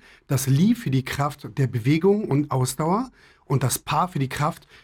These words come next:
die sich aus der Technik und Präzision entwickelt. Das heißt, ähm, die Leute oder die Jungs, ähm, in meinem Kurs sind's tatsächlich Jungs. Einmal hatten wir ein Mädel dabei, aber es sind Jungs halt.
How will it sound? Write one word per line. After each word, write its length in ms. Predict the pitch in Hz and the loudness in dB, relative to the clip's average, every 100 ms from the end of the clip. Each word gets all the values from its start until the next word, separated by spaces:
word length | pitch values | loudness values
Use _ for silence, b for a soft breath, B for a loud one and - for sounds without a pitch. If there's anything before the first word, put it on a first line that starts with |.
| b | b
die 100 | 131 | 0
sich 220 | 131 131 170 | 0 2 0
aus 140 | 131 | -2
der 140 | 135 | -4
Technik 400 | - 165 - 180 | -2 -4 0 0
und 240 | 151 139 - | 2 -2 0
Präzision 520 | 135 - 131 139 139 | -4 -2 2 4 4
entwickelt. 580 | 120 127 - 110 - - b b _ | 2 -2 -2 -6 -8 -20 b b _
Das 160 | 131 127 | -6 -2
heißt, 340 | 131 196 - b b b - | -2 -4 -6 b b b -4
ähm, 320 | 139 131 131 | 0 0 0
die 80 | 131 | 0
Leute 500 | 131 147 160 151 143 | 0 0 -2 -2 -2
oder 300 | 143 151 127 | -4 -4 -4
die 100 | 123 | -6
Jungs, 460 | 113 135 190 202 - | -2 2 2 2 -2
ähm, 280 | - 127 147 156 - | -4 -4 -6 -14 -4
in 220 | 151 139 | 0 2
meinem 240 | 135 156 156 | 2 2 2
Kurs 240 | 156 135 | 0 2
sind's 260 | 143 143 - | 0 0 0
tatsächlich 680 | 143 147 143 165 160 - - | 0 0 0 0 0 -2 -2
Jungs. 460 | 131 147 240 240 - | 2 4 2 0 -6
Einmal 360 | - 135 147 135 | -6 0 2 2
hatten 140 | 151 | 0
wir 80 | 131 | 0
ein 60 | 127 | 2
Mädel 260 | 143 175 | 2 0
dabei, 260 | 175 160 160 | 0 0 -2
aber 140 | 123 | -4
es 80 | 123 | -4
sind 220 | 151 175 | -2 0
Jungs 260 | 190 202 202 | 2 0 0
halt. 320 | 190 226 | 0 0